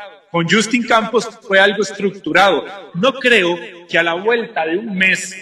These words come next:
a la vuelta de veintiún días, don Leo, en un equipo profesional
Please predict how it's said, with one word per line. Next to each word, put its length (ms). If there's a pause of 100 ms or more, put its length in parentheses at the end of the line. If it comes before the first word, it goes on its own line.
(460)
a 80
la 140
vuelta 420
de 140
veintiún 440
días, 300
don 180
Leo, 280 (540)
en 180
un 100
equipo 520
profesional 1300